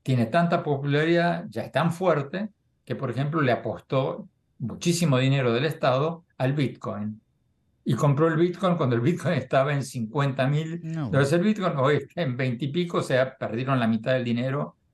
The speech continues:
Speaker 1: los contribuyentes salvadoreños. ¿Por qué? Porque nadie lo pudo parar, porque es el hombre fuerte, el hombre providencial.
Speaker 2: Claro.
Speaker 1: Entonces, y eso por ni hablar de Hugo Chávez en Venezuela,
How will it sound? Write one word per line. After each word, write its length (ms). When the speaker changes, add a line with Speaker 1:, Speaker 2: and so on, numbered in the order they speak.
Speaker 1:
los 160
contribuyentes 640
salvadoreños. 800
¿Por 180
qué? 340
Porque 260
nadie 200
lo 120
pudo 220
parar, 340
porque 200
es 100
el 100
hombre 200
fuerte, 520
el 100
hombre 220
providencial. 800
Speaker 2:
Claro. 260
Speaker 1:
Entonces, 580
y 100
eso 200
por 340
ni 220
hablar 360
de 340
Hugo 260
Chávez 380
en 100
Venezuela, 840